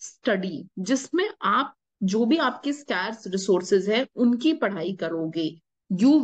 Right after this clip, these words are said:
will study the scarce resources in the, in the economy and you will understand how to put them to the best use। उनको हम अपने बेस्ट यूज में कैसे डाल सकते हैं, उसी को हम इकोनॉमिक्स बोलते हैं। That is what is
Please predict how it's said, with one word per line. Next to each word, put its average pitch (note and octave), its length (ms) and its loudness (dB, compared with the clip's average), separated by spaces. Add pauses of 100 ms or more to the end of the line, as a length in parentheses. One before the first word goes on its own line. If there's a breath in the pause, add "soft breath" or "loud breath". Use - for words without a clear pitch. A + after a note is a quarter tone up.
will D4+ 180 4 (400)
study B3 480 0 (220)
the A#3+ 120 0
scarce A3+ 600 -4
resources F#3 760 0
in F#3 160 -2
the, G#3+ 280 0 (800)
in F#3 100 -2
the F#3+ 160 0
economy D#3+ 560 -4 (400 loud breath)
and F#4 320 0
you C4 140 4
will G#4 220 4 (120)
understand D4 560 -2
how B3+ 560 0 (160)
to G#4 100 0 (120)
put D#4 140 -4 (120)
them D4 200 -2 (120)
to C#4 120 -2
the E4 200 -4
best F#3 300 -6
use। D3 260 -8
उनको A#3+ 280 2
हम C#4 340 0
अपने C4+ 220 -2
बेस्ट A3 480 -2
यूज A3+ 260 -10
में C4+ 160 -2
कैसे F#3 320 -2
डाल G3 340 -4
सकते F3 400 -12 (140)
हैं, A3 200 -6 (460)
उसी D#4+ 260 2
को G3 180 -2
हम A#3 240 -2
इकोनॉमिक्स F3+ 580 -4
बोलते C3+ 240 -4
हैं। D#3+ 140 -6 (100)
That G#3+ 240 2
is A3+ 200 -2
what - 200 -2
is A4 220 -2